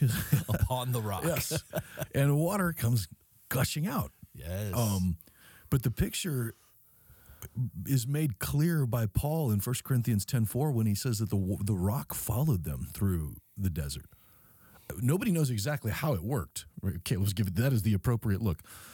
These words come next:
Speaker 1: That rock was not a finite location. The rock went with them. Jesus, the rock, right? On this rock, I will build me. The water is coming out of that rock. It's going to go with you. Um, and then later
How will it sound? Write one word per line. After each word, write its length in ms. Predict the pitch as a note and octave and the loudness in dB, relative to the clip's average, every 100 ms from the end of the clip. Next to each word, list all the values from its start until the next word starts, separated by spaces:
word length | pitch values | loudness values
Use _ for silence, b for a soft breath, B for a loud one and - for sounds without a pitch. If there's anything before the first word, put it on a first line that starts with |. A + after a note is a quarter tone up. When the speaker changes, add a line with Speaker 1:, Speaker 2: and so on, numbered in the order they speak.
| B B B - | B B B 0
Speaker 1:
That 220 | B2 E3+ | 0 0
rock 440 | A2 C3+ D#3 C#3+ | 0 0 2 2
was 200 | A2+ G2+ | 0 0
not 180 | A2+ A#2 | -2 -2
a 60 | A#2+ | -2
finite 580 | - - C3 C3+ A#2 E2 | -2 0 2 4 2 2
location. 640 | F2+ F#2 B2+ C#3+ - F2 | 0 2 2 2 2 2
The 80 | F#2+ | 4
rock 380 | G2+ B2+ - G#2+ | 2 2 0 -2
went 180 | G2 | -2
with 220 | F#2 A2+ - | 0 -2 0
them. 180 | D2+ D#2+ | -4 0
Jesus, 440 | G#2+ F#2 D#2 - | 0 0 -4 -6
the 140 | D2+ | -4
rock, 400 | F2 F#2 D#2+ - | -2 -2 -2 -4
right? 220 | F2 E2+ F2+ | -2 -2 0
On 140 | F#2 | 0
this 140 | F2 - | 0 0
rock, 320 | F2 D#2 - | -2 -2 -4
I 40 | - | -4
will 80 | D#2+ | -4
build 160 | D#2+ | -4
me. 80 | E2+ B B B B B - | -6 B B B B B -6
The 80 | G2 | 0
water 400 | G2 G#2+ A2+ F2+ | 2 2 2 0
is 80 | |
coming 240 | - G#2+ F2+ | 2 2 4
out 80 | F#2 | 2
of 60 | |
that 140 | F2 C2+ | 0 0
rock. 280 | F#2+ F2+ - | -2 -2 -4
It's 160 | - G2+ | -4 -4
going 220 | - G2+ | 0 0
to 80 | F2 | 2
go 120 | E2 | 0
with 300 | D#2+ F2 - | 0 -2 -2
you. 180 | D2 C#2 - B B B B B | -6 -8 -14 B B B B B
Um, 400 | - F2 D2+ D2 - - - - B A#2 | -2 0 0 -4 -8 -20 -20 -20 B 0
and 120 | A2 | 4
then 160 | G2+ | 4
later 440 | F#2+ C#3 F2+ E2 | 2 2 0 -2